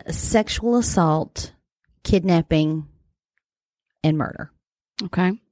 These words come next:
Speaker 1: By drowning. So if that,
Speaker 2: Ooh.
Speaker 1: if that freaks you out, obviously I completely understand.
Speaker 2: Yeah,
Speaker 1: We
Speaker 2: that
Speaker 1: hope that you will check back in with us on our next horrific story next week, if this isn't for you.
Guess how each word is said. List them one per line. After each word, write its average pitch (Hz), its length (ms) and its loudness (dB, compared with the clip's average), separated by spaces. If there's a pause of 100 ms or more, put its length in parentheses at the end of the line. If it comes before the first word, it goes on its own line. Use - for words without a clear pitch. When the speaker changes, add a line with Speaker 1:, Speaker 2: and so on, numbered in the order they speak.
(440)
Speaker 1:
By 151 260 0
drowning. 131 500 -10 (180)
So - 200 -6
if 262 80 4
that, 302 140 4
Speaker 2:
Ooh. 156 560 -4 (160)
Speaker 1:
if 202 120 0
that 262 200 2
freaks 269 340 -2
you 233 140 2
out, 208 320 2
obviously 175 440 2
I 170 80 4
completely 165 480 0
understand. 196 920 2
Speaker 2:
Yeah, 202 140 -4
Speaker 1:
We 185 80 4
Speaker 2:
that 170 80 4
Speaker 1:
hope 175 180 4
that - 300 0
you 185 60 2
will 156 140 0
check - 380 -2
back 175 280 0
in 180 180 4
with 170 180 4
us 165 200 2
on 160 100 0
our 147 80 0
next 170 480 -2
horrific 143 480 -4
story 139 600 0
next - 320 -4
week, - 400 0 (260)
if 160 140 0
this 156 220 0
isn't 131 280 -2
for 135 100 2
you. - 320 -6